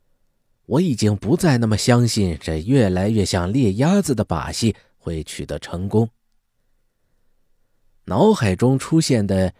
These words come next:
舒适的被褥和柔软的枕头对我的诱惑力越来越大。正当我准备终止这场狩猎活动的时候，一个幸运的机会向我微笑了。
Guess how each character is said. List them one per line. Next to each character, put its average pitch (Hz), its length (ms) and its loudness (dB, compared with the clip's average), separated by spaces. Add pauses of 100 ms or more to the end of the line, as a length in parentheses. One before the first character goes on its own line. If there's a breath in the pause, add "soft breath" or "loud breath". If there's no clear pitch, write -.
舒 190 360 0
适 139 180 0
的 120 100 -2
被 135 400 0
褥 107 240 0 (300 loud breath)
和 78 220 -8
柔 80 400 -2
软 90 300 -2
的 85 120 -4
枕 60 380 -8
头 87 300 -2 (460 loud breath)
对 82 140 -6
我 76 140 -6
的 92 80 -4
诱 113 260 2
惑 90 200 -4
力 82 320 -6
越 120 320 4
来 76 220 -4
越 98 260 0
大。 90 260 -4 (1300)
正 196 240 0
当 156 180 -2
我 160 80 0
准 87 180 -2
备 98 180 0
终 202 280 2
止 87 180 -4
这 104 140 0
场 87 260 -4
狩 80 220 -4
猎 92 160 0
活 98 260 -2
动 165 200 2
的 98 80 2
时 - 120 -6
候， 190 200 -2 (400 loud breath)
一 185 140 -4
个 151 200 0
幸 170 340 2
运 127 140 2
的 113 100 2
机 131 200 2
会 87 400 0
向 87 220 -4
我 78 180 -4
微 104 240 0
笑 107 340 0
了。 - 180 -8